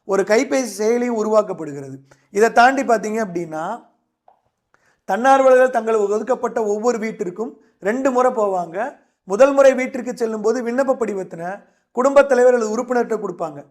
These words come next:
அவ்விண்ணப்பத்துடன் இணைக்கப்பட்டுள்ள அரசு திட்டங்களின் பெயர் பட்டியல் விவரங்களை அவர்களிடம் தெரிவித்து படிவத்தினை பூர்த்தி செய்து கொள்ளும்படி கூறுவர். இரண்டு நாட்களுக்கு பிறகு ஒவ்வொரு வீட்டுக்கும் போய் அந்த படிவத்தை வந்து சரிபார்த்து கைபேசி செயலில பதிவேற்றம் செய்வாங்க.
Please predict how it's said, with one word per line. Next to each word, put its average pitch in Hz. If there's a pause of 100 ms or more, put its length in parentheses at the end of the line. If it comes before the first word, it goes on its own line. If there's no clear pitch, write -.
(260)
அவ்விண்ணப்பத்துடன் 254
இணைக்கப்பட்டுள்ள 240
அரசு 226
திட்டங்களின் 196
பெயர் 220
பட்டியல் 208
விவரங்களை 185 (220)
அவர்களிடம் 202
தெரிவித்து 196 (240)
படிவத்தினை 254
பூர்த்தி 247
செய்து 214
கொள்ளும்படி 180
கூறுவர். 143 (360)
இரண்டு 254
நாட்களுக்கு 247
பிறகு 190 (200)
ஒவ்வொரு 254
வீட்டுக்கும் 247
போய் 233
அந்த 262
படிவத்தை 226
வந்து 190 (220)
சரிபார்த்து 214 (320)
கைபேசி 254
செயலில 214
பதிவேற்றம் 226
செய்வாங்க. 175